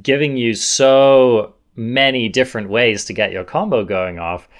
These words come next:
And one of the most tilting things about this deck is that we don't just have four hits off of Time Warp with Velomachus, we also have an additional however many Mizzix Masteries you put in your deck to just get the whole thing going on. So, I mean, it's just, like,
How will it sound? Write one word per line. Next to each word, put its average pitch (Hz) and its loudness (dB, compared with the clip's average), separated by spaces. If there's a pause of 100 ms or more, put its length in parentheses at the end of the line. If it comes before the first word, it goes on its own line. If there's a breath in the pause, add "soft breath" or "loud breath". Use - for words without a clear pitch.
(200 soft breath)
And 117 -4
one 160 0
of 160 -4
the 147 -2
most 117 -4
tilting 175 -2
things 107 -4
about 95 -4
this 98 -10
deck 90 -4 (300 loud breath)
is 117 -4
that 110 0 (440 soft breath)
we 123 0
don't 180 2
just 143 -4
have 110 0
four 139 2
hits 98 -4
off 98 -2
of 90 -14
Time 127 0
Warp 98 -2
with 90 -10
Velomachus, 92 -6
we 101 -6
also 113 0
have 95 -2
an 92 -10
additional 95 -6
however 98 -2
many 95 -8
Mizzix 92 -10
Masteries 101 -4
you 90 -12
put 90 -10
in 90 -16
your 87 -10
deck 82 -8 (420 soft breath)
to 117 -6
just - -8
get 107 -2
the 104 -2
whole 104 -2
thing 101 -8
going 98 -4
on. 85 -8
So, 180 0
I 175 -2
mean, 180 -2
it's 156 -2
just, - -4
like, 139 2